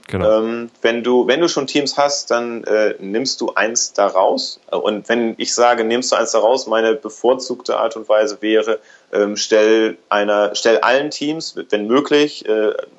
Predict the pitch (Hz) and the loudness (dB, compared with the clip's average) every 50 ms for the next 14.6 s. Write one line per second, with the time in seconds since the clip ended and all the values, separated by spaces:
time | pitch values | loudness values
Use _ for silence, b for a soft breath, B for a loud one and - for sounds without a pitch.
0 | - 104 113 120 123 120 117 110 110 107 110 104 101 98 110 131 135 - - 123 | -10 -6 -6 -4 -4 -6 -4 0 2 2 2 2 0 -2 -4 -4 -4 -2 -2 -2
1 | 120 - - 127 127 127 127 - b b b b b - - 120 117 117 123 120 | -2 -2 -4 -4 -4 -6 -6 -12 b b b b b 0 2 4 4 4 4 2
2 | 117 - - 139 135 135 131 123 110 - 104 104 104 104 101 - - 90 - - | 2 0 2 4 4 4 4 4 2 0 0 0 0 0 0 0 0 0 -2 -2
3 | - - - 110 107 110 107 - - - - 110 110 107 107 - - 117 101 107 | -4 -2 -2 -2 0 -2 -6 -6 -6 -2 0 0 0 0 -2 -6 -6 -4 -4 -4
4 | 104 107 104 110 123 - - - - 147 - 120 113 107 107 120 110 - - - | -2 0 2 2 2 2 2 -2 -6 -6 -2 0 0 0 0 -2 -6 -10 -12 -6
5 | - 113 87 - 101 123 135 - 156 151 - 151 151 151 - - 90 - 107 98 | -2 -2 0 0 0 -2 -2 -4 -4 -2 -2 -2 -2 -2 -4 -4 -4 -4 -4 -6
6 | 92 113 127 - - - 90 92 87 90 - - - - - - - - - - | -4 -4 -4 -2 0 0 0 0 -4 -6 -6 -10 -10 -10 -12 -16 -16 -10 -4 -2
7 | - - - - - - - - 113 - 147 139 127 - 123 - 113 98 107 - | -2 0 0 0 0 0 0 0 0 -2 -2 -2 -2 -2 -2 -2 -2 0 0 0
8 | - - - 98 90 - - - 98 95 113 117 110 107 - - 113 107 104 104 | 0 -2 -4 -6 -6 -6 -4 -4 -4 -2 -2 -2 -2 -2 0 2 4 4 4 2
9 | - B B B _ - 92 104 101 101 98 95 - 85 - - 104 90 - 113 | 0 B B B _ -4 -2 -2 0 -2 -4 -8 -8 -10 -8 -8 -8 -6 -4 -6
10 | 87 90 113 110 110 135 131 131 - - 117 110 110 107 104 - - - - - | -6 -4 -2 0 2 2 2 2 2 2 4 4 4 2 0 -2 -6 -16 -12 -8
11 | 104 104 98 101 104 98 98 - 98 101 98 95 92 - - - - - 135 123 | -4 -2 -2 -2 -2 -4 -4 -2 0 2 2 0 0 -2 -4 -4 -2 0 0 2
12 | 123 117 - - 107 104 101 101 - 98 98 101 98 - 101 98 95 85 92 98 | 2 2 0 0 -4 -4 -6 -4 -2 -2 0 0 0 0 0 -2 -2 0 0 0
13 | 92 - - 113 107 104 - 95 - - - - - 120 - - - 110 82 90 | -2 -2 -2 0 0 0 0 -2 -4 -8 -8 -6 -6 -6 -6 -8 -12 -12 -12 -12
14 | 95 92 - 92 90 90 82 82 - 82 87 | -12 -10 -8 -6 -6 -6 -6 -6 -6 -8 -8